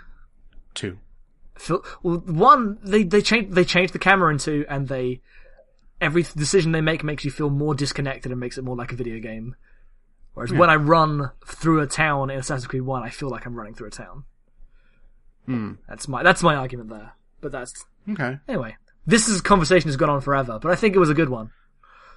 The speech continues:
Speaker 1: Yeah. As always, I continue to look for games with spaces. Someday we're gonna do Attack of the Friday Monsters, which is a game that very much has a real sense of space, pre-, presented only through, like, pre-rendered backgrounds.
Speaker 2: Mm-hmm.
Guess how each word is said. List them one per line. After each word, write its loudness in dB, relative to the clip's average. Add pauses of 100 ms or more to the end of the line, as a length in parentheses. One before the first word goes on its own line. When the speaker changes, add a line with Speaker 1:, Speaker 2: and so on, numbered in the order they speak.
(160)
Speaker 1:
Yeah. -2 (640)
As 4
always, 8
I 4
continue 2
to 6
look 4
for -12
games 2
with -4
spaces. -2 (260)
Someday 6
we're 6
gonna 4
do 4
Attack 4
of -6
the -6
Friday 2
Monsters, -2
which -8
is -6
a -6
game 0
that -4
very 0
much -2
has -2
a -4
real -4
sense -6
of -12
space, -6 (300)
pre-, 0
presented 2
only 4
through, 0
like, 0 (180)
pre-rendered -4
backgrounds. -6
Speaker 2:
Mm-hmm. -20